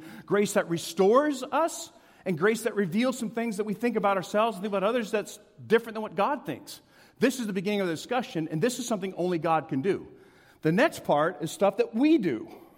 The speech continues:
So the next parts of it would be vision, intention, and strategy. Do we have a vision for change?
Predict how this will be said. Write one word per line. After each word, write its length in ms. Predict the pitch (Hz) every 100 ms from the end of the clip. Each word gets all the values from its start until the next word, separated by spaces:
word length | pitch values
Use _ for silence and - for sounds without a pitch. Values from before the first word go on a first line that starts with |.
| - -
So 240 | - 202
the 80 | 185
next 220 | 202 277
parts 260 | - 175 160
of 80 | 180
it 60 |
would 100 | 247
be 120 | 190 185
vision, 640 | 151 202 196 269 277 - - - _ -
intention, 800 | 185 160 220 254 - 180 190 185 - _ _
and 100 | 165
strategy. 560 | - - 233 180 123 98 - - _ _ -
Do 80 | 156
we 40 |
have 100 | 165
a 60 | 160
vision 300 | 160 160 202
for 120 | 240
change? 480 | - 147 151 240